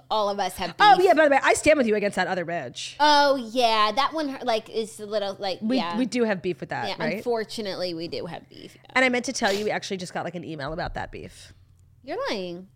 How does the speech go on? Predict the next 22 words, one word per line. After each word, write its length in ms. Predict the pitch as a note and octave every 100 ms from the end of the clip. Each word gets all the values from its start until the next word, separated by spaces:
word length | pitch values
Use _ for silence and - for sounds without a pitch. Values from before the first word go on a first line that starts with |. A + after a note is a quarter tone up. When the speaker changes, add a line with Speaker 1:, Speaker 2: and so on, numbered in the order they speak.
| _
Speaker 2:
No, 160 | G3 F3+
I 60 | E3+
swear. 260 | - E3+ - _ _ _ _ _ _ _ _ -
Speaker 1:
Exciting. 320 | C4+ - B4+
Speaker 2:
How 60 | D#4
annoying, 280 | C#4 A#3 A3+
how 140 | A3+ E4
annoying 320 | C4 A3+ G#3
is 80 | F#3+
this 200 | F#3 -
conversation 520 | E3 E3 D#3+ E3 D#3+
for 80 | F3+
people 200 | E3+ E3+
listening 300 | F3 F3+ F#3
who 80 |
don't, 240 | G#3+ G#3+ G#3
who 80 | G#3+
aren't 260 | G#3 F#3
us? 220 | F3+ E3+
Speaker 1:
The 80 | D#4+
thing 180 | G4 G4
is, 140 | G4+